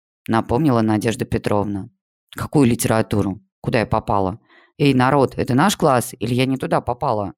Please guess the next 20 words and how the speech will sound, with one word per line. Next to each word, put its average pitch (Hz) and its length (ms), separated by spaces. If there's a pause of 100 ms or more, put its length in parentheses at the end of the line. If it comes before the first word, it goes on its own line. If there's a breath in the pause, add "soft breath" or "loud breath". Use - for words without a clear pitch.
(420)
"Туда, 147 260
Полина, 120 420
я 123 180
тебя - 220
подключила", 117 920 (280)
ответила 110 460
учительница. 104 800 (540)
"Ой, 123 320 (220 loud breath)
я 113 100
не 117 80
готова 135 380
к - 60
литературе, 123 720 (100)
морально", 104 680 (120)
испуганно 147 500
сказала 117 480
Полина. 110 560 (320)
"Никто 110 400
не 151 120
готов", 123 540